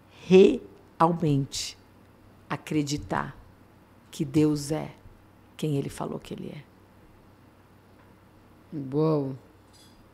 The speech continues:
Speaker 1: Um dia eu tava passando um conflito na minha vida, foi com meu filho de seis anos. E, e eu comecei a entrar num desespero. E nas minhas orações eu clamando, "Deus, me ajuda, me ajuda."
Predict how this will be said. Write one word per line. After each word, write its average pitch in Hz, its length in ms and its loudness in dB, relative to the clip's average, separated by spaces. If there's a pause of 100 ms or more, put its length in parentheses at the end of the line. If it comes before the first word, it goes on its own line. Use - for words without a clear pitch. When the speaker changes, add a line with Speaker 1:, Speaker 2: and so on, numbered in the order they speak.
(720)
Speaker 1:
Um 160 80 2
dia 151 160 6
eu 160 40 8
tava 160 200 4
passando 151 380 -2
um 143 40 -6
conflito 156 580 -6
na 160 120 -4
minha 156 180 -2
vida, 156 260 -2
foi 156 140 -4
com 151 140 -10
meu 151 140 0
filho 165 460 -8
de 160 100 -16
seis 156 360 -6
anos. 165 400 -8 (1000)
E, 156 480 0 (840)
e 180 120 0
eu 165 160 2 (200)
comecei 170 380 -2
a - 20 -2
entrar 160 200 -4
num 156 160 -4
desespero. 151 800 -6 (1700)
E 165 180 0
nas 156 240 -2
minhas 160 340 -2
orações 160 640 -2
eu 160 80 0
clamando, 156 580 -4
"Deus, 151 280 -2
me 175 120 -8
ajuda, 170 360 -6
me 165 100 -6
ajuda." 185 480 -8